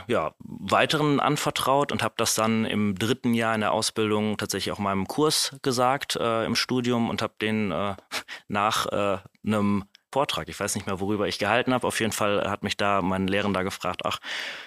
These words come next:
gibt's noch irgendwas?" Dann hab ich gesagt, "Ja, ich hätte noch was." Und dann, äh,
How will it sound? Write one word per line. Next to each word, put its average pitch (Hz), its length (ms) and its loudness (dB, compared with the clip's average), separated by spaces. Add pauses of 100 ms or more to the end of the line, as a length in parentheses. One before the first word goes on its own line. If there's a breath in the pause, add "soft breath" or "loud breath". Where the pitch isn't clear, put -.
(120)
gibt's - 260 2
noch 139 200 2
irgendwas?" 131 420 4
Dann 110 100 0
hab 95 40 -2
ich - 60 -4
gesagt, 98 240 -4
"Ja, 101 180 0
ich - 140 -2
hätte 131 160 -2
noch 131 200 0
was." 120 180 -2
Und 98 80 -2
dann, 92 240 0
äh, 71 40 -4